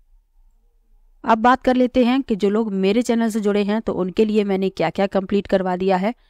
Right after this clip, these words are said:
तो ईवीएस मैं हैंड रिटन नोट्स से पढ़ा रही हूँ, एनसीईआरटी के मैंने नोट्स बनाए हैं और उन्हीं से मैं पढ़ा रही हूँ। और ये नोट्स आपको पीडीएफ़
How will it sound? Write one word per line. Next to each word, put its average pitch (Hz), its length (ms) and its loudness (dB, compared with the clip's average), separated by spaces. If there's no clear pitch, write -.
तो 190 140 2
ईवीएस 190 800 0
मैं 196 180 0
हैंड 196 280 2
रिटन 208 240 0
नोट्स 208 280 0
से - 180 -6
पढ़ा 196 260 0
रही 196 220 0
हूँ, 233 200 -4
एनसीईआरटी 190 600 -2
के 202 100 -2
मैंने 190 200 0
नोट्स 190 280 0
बनाए 180 300 -2
हैं 202 160 -4
और 185 100 2
उन्हीं 196 240 2
से 196 120 -4
मैं 175 120 0
पढ़ा 175 260 -2
रही 185 240 -2
हूँ। 202 180 -2
और 180 200 -4
ये 180 120 0
नोट्स 185 360 -2
आपको 185 300 -6
पीडीएफ़ 185 540 0